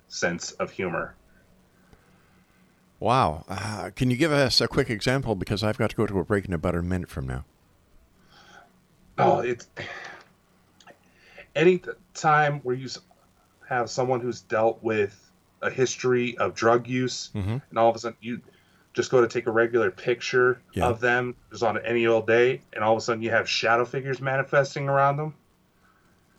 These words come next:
Speaker 1: That's pretty twisted when you really think about it.
Speaker 2: You know, my friend,
Speaker 1: Trying
Speaker 2: you
Speaker 1: to mess with people when they know that
Speaker 2: Yeah.
Speaker 1: they're, the person who's being attacked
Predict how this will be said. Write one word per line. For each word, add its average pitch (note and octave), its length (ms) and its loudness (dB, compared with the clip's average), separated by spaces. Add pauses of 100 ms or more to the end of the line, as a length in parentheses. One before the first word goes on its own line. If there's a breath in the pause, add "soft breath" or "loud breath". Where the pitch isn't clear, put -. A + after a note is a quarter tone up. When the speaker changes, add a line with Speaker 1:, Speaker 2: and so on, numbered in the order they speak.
(1040)
Speaker 1:
That's B2+ 340 -2
pretty D3+ 320 -6
twisted D#3 400 2
when A2+ 100 -6
you G#2+ 80 -6
really A#2+ 200 2
think C#3+ 240 -8
about - 260 -6
it. - 160 -8 (1040 loud breath)
Speaker 2:
You G2+ 80 -4
know, G#2+ 100 -2
my B2 140 -2
friend, B2+ 180 0
Speaker 1:
Trying B2+ 140 6
Speaker 2:
you A2+ 60 0
Speaker 1:
to A2+ 60 -2
mess C3 180 -4
with C3 120 -12
people A#2+ 300 -2
when A#2 140 0
they A2 160 -2
know A#2 480 4
that G#2 240 0 (400)
Speaker 2:
Yeah. - 40 -20 (200)
Speaker 1:
they're, A#2+ 200 2 (140)
the A#2 80 -6
person A#2 600 -2
who's A2+ 240 -4 (160)
being G#2+ 240 -8
attacked C3 680 -2